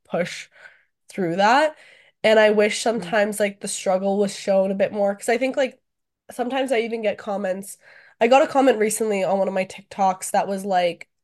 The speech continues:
Speaker 1: I was showing, you know, I think I was doing, like, a P R unboxing, or I don't know what I was, I don't know, I was showing, like, some products, and someone said, "Oh my gosh, you're so lucky. I wish, like, I could have
Speaker 2: Mm.
Speaker 1: that."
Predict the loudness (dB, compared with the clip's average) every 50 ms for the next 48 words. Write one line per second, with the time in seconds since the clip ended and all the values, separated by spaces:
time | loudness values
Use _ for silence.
0 | _ _ 0 2 4 4 4 2 0 -2 0 2 2 2 0 -2 -4 -6 -4 -2
1 | -2 -2 -2 -4 -6 -10 -18 -16 -10 -6 -4 -2 -2 -2 -4 -4 -4 -4 -4 -6
2 | -8 -8 -4 -2 -2 -2 -2 -2 -4 -6 -6 -6 -6 -8 -6 -6 -4 -6 -6 -6
3 | -8 _ _ 0 2 4 6 6 6 6 6 6 4 4 6 4 2 2 0 -2
4 | -8 -12 -4 2 2 4 4 4 2 2 0 0 0 0 0 0 2 2 0 -4
5 | -4 -6 -8 -8 -8 -14 _ -20 -20 -20 -20 -20 _ _ 2 4 4 4 4 2
6 | -4 -6 -4 -4 -4 -4 -4 -4 -4 -6 -6 -4 -4 -4 -4 -4 -4 -4 -6 -6
7 | -6 -10 -12 -12 -12 -10 -6 -2 -2 -2 0 2 0 0 0 -2 -10 -16 -16 -16
8 | -18 _ _ _ _ _ _ _ _ _ _ _ _ _ _ _ -20 -20 -20 _
9 | -2 2 2 4 4 4 2 2 2 0 0 0 0 0 -2 -2 -2 -4 -8 -6
10 | -6 -6 -6 -6 -6 -6 -6 -6 -10 -12